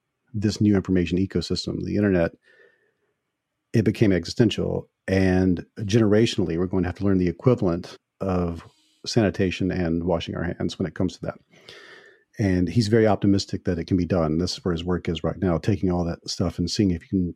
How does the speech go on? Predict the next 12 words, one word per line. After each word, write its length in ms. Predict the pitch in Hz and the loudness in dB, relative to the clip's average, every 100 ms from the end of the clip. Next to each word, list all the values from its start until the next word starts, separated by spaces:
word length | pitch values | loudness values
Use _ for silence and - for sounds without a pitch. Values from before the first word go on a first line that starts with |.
| _ | _
create 220 | - 95 | -4 -2
online 260 | 95 87 87 | -2 -2 -2
environments 500 | 85 92 95 80 - | 0 2 0 -2 -2
where 220 | 92 90 | 0 0
the 140 | 82 | -2
truth 300 | 90 120 110 | 0 2 2
wins 360 | 107 95 90 - - - - _ _ | 4 4 2 -2 -14 -20 -20 _ _
happens 320 | - 101 101 90 | -4 -2 -2 -2
more 120 | 90 | -2
often 180 | 85 90 | 0 0
than 80 | |
not. 280 | 90 92 92 | 2 2 0